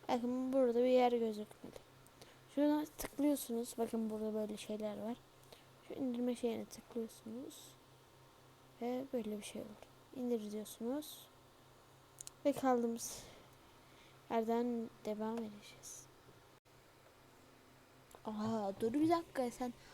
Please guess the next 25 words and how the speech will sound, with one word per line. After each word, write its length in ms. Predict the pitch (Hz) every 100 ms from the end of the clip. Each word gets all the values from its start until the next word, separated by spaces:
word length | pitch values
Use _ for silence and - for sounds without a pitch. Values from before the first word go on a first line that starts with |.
| -
abone 320 | 220 220 226 240
oldun 360 | 254 349 415
mu? 100 | 233 214
Like 360 | 214 220 - 233
attın 400 | - 349 370 220
mı? 60 | 185 - - 190
Yok. 260 | 196 185 - - - - - - -
E, 180 | 381 370
biz 160 | 359 349
hatırlatmasak 840 | 330 349 359 370 359 359 339 359 -
kim 220 | 453 427
ne 300 | 392 320 277
diyecek 360 | 240 233 220 -
sana? 240 | - 339 392 - - - - - - - -
Yani, 340 | 254 247 247 - - -
e, 120 | 285
senin 300 | - 285 294
yana 320 | 294 285 294 285
T 260 | - 269
P'lenip 600 | 269 269 262 269 277 294 - - - - - -
o 120 | 269
en 160 | 311
köküne 600 | 294 277 - 269 262 262
vurmamı 480 | 254 262 269 269 269
istemiyorsan 720 | 262 - 339 311 269 - 349